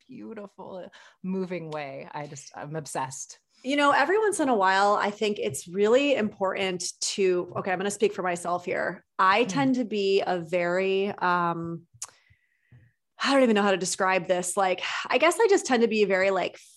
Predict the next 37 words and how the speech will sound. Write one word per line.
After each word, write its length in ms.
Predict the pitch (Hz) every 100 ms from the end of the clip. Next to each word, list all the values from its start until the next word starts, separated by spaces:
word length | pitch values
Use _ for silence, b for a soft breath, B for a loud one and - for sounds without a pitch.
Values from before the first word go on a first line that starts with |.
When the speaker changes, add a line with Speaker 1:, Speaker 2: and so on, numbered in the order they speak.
| - _
Speaker 2:
factual, 1300 | - 214 202 - - 220 208 196 190 190 185 185 196
left 400 | 202 185 - -
brain, 560 | 202 190 190 190 185 180
right? 220 | 190 185
Like, 180 | 190 170
linear. 600 | 175 185 190 196 190 190
It's 140 | 185
just, 180 | 233 -
like, 180 | 254 247
the 60 |
way 180 | 185 185
that 100 | 190
I 60 | 190
am. 340 | 175 180 180
It's 120 | 180
also 200 | 170 165
part 140 | 185 202
of 80 | 214
my 80 |
defense 320 | 214 226 214 202
structure. 400 | 208 202 190 190
I 60 | 165
get 160 | 196
it. 160 | 180 - B B B _ _
But 100 | 247
it's 200 | 254 254
really 200 | 277 403 480
important, 380 | 277 214 - 214
I 100 | 196
think, 220 | 202 185
for 180 | - 180
my 380 | 170 175 185 196
soul 480 | 190 - 180 175
sometimes 720 | 170 175 165 - - - 170 - -
Speaker 1:
Mm. 280 | 196 190 190
Speaker 2:
to, 160 | 202 - _
to 200 | - 214